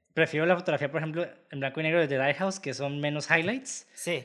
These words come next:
Speaker 1: Y, y los oscuros son, son tan un poquito más barridos, no, no son tan harsh tampoco.
Speaker 2: Sí, sí, sí, hay más equilibrio, pues, no se nota tan
Speaker 1: Ajá.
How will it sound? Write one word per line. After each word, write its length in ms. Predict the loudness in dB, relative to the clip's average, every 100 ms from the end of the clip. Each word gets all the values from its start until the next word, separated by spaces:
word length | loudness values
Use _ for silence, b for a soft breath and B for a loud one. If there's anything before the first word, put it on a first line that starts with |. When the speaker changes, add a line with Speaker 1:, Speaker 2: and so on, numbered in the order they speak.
| -10
Speaker 1:
Y, 720 | -4 0 0 0 -2 -2 -6 -4
y 80 |
los 140 | -4 -2
oscuros 420 | -6 -2 0 0
son, 260 | 0 -4 -6
son 140 | -6
tan 120 | -4
un 60 | -4
poquito 240 | -6 -4
más 160 | -4 0
barridos, 540 | 0 0 -4 -6 -8
no, 140 | -10 -10
no 160 | -10
son 160 | -10 -8
tan 120 | -6 -4
harsh 180 | -4 -6
tampoco. 280 | -10 -10
Speaker 2:
Sí, 140 | -8 -8
sí, 120 | -8
sí, 240 | -8 -2 0
hay 200 | 0 -2
más 280 | -4 -4 -8
equilibrio, 560 | -8 -8 -6 -8 -8
pues, 180 | -10 -10
no 140 | -10
se 100 | -10
nota 260 | -10 -12 -10
tan 200 | -8 -4
Speaker 1:
Ajá. 180 | -6